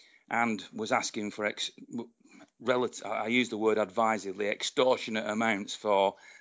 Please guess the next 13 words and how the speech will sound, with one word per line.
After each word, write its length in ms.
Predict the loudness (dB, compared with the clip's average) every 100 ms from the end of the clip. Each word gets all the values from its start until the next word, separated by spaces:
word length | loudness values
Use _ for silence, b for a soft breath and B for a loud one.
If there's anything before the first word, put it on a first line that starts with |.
| B
television 520 | 0 2 2 -2 -4
and 160 | -6 0
radio 400 | 2 2 0 0
commentary. 680 | 2 2 2 -4 -6 -6 -8 B B B
Television 480 | 0 2 2 0 0
actually 280 | -2 -2 -12
pulled 340 | -2 0 2
out, 280 | 2 4 2 -4 _ -6
and 200 | -4 -2
the 60 | 0
game, 400 | 2 4 2 2
very 220 | 2 0
unusually, 760 | 0 0 0 0 -2 -4 -4